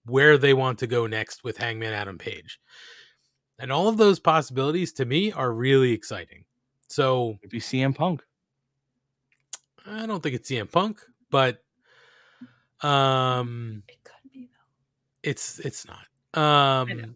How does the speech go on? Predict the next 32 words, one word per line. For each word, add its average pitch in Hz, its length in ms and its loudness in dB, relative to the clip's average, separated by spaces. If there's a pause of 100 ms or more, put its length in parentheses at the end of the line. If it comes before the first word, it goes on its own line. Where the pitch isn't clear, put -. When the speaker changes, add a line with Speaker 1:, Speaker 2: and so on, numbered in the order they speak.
(140)
Speaker 3:
but 233 100 -6
it 185 120 -12
Speaker 1:
it's - 180 -14
not. - 140 -20 (380)
Uh, 143 340 4
but 165 220 0
I, 175 180 0 (340)
I, 196 320 -2 (320)
listen, 131 380 0 (680)
all 160 160 2
I 190 120 2
know 160 160 2
is 117 120 -2
this. - 300 -14
Speaker 3:
It - 140 -10
could - 280 8
be 415 240 8
Bow 247 340 6
Wow. 262 420 2
<laughs> - 60 -16 (220)
Speaker 1:
It's 160 200 0
not. 139 220 4
We're 151 100 4
gonna 165 160 4
talk 139 240 -2
about 120 260 -2
Bow 113 240 -2
Speaker 3:
It's - 80 -2
Speaker 1:
Wow 320 80 -2
Speaker 3:
Lil 349 160 8
Speaker 1:
later. 349 120 2
Speaker 3:
Bow 349 200 8